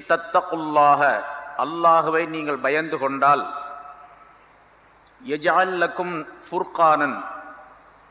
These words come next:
அல்லாஹ் தஆலா உங்களுக்கு பிரித்து விளங்கக்கூடிய, பகுத்து அறியக்கூடிய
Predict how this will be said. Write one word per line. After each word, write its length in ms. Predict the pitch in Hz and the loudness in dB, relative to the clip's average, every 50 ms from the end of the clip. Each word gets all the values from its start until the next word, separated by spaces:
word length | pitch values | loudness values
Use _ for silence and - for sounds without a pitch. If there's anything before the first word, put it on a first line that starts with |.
| _ _ _ _ - | _ _ _ _ -6
அல்லாஹ் 320 | 139 165 185 190 180 185 185 - | -2 2 4 6 6 4 2 0
தஆலா 180 | - 175 180 170 165 156 | 0 2 2 2 2 2
உங்களுக்கு 460 | 156 165 160 160 156 143 - - 185 143 101 - - - - - - - - _ _ _ _ _ _ _ _ _ _ _ _ _ _ _ _ _ _ _ _ _ _ _ _ _ _ _ | 0 -2 0 0 0 -2 -2 -4 -4 -4 -6 -8 -14 -20 -20 -20 -20 -20 -20 _ _ _ _ _ _ _ _ _ _ _ _ _ _ _ _ _ _ _ _ _ _ _ _ _ _ _
பிரித்து 440 | - 165 175 196 214 170 - - 202 190 | -4 -2 -2 -2 -4 -6 -2 -2 0 0
விளங்கக்கூடிய, 800 | 165 165 180 185 190 185 185 180 180 165 165 165 160 156 143 131 117 95 98 - - - - - - _ _ _ _ _ _ _ - | 2 2 2 2 2 2 0 -2 -2 -4 -4 -4 -4 -4 -4 -6 -6 -8 -12 -16 -20 -20 -20 -20 -20 _ _ _ _ _ _ _ 0
பகுத்து 420 | 151 160 - 202 196 - - 214 185 | 2 2 2 0 -4 -4 -2 2 2
அறியக்கூடிய 760 | 151 147 160 185 190 190 180 143 - 165 160 151 147 131 | 2 2 2 0 -4 -6 -6 -6 -6 -6 -6 -4 -6 -8